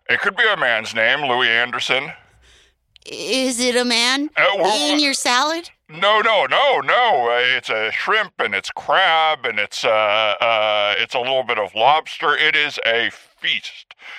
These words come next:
Speaker 1: um, for some. I, it is for a little boy. I'm gonna be feeding a kid a wonderful
Speaker 2: Against his
Speaker 1: salad.
Speaker 2: will?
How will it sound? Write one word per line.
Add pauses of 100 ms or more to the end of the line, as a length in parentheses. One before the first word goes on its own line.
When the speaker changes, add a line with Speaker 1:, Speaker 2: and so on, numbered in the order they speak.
(180)
Speaker 1:
um,
for
some. (280)
I,
it
is
for
a
little
boy.
I'm
gonna
be
feeding
a
kid
a
wonderful
Speaker 2:
Against
his
Speaker 1:
salad.
Speaker 2:
will?